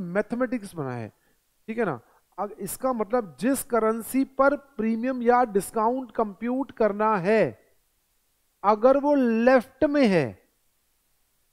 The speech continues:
तो ये वाला formula लगा दो, और अगर वो right में है तो या तो उस currency को left में convert कर दो, नहीं तो formula ही change कर दो। Is it clear?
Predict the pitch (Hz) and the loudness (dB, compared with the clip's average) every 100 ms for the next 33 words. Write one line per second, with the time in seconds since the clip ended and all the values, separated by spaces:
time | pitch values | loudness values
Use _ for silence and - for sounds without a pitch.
0 | _ 226 196 180 170 170 160 165 170 180 | _ -6 -2 0 2 2 0 -4 -4 -2
1 | 180 180 185 202 _ _ _ _ _ 226 | -2 -4 -8 -14 _ _ _ _ _ -8
2 | 208 170 208 262 285 311 240 220 247 294 | -6 -4 4 6 8 6 6 8 8 6
3 | 311 302 262 214 147 - 170 175 202 254 | 2 4 4 4 2 -2 0 2 2 0
4 | 262 - 240 233 247 269 277 220 233 - | -2 0 0 0 -2 0 2 2 0 0
5 | - 262 294 254 202 170 180 - 240 302 | -4 -2 0 0 0 0 0 0 2 8
6 | 269 - - _ _ - 170 202 214 269 | 6 6 -10 _ _ -16 -2 2 4 4
7 | 285 - 165 156 160 165 185 190 190 185 | 0 0 -4 -2 0 0 -2 -4 -6 -6
8 | 185 202 196 _ _ _ _ _ _ _ | -4 -6 -8 _ _ _ _ _ _ _
9 | _ _ _ - 160 190 220 208 214 | _ _ _ -10 -2 0 0 0 0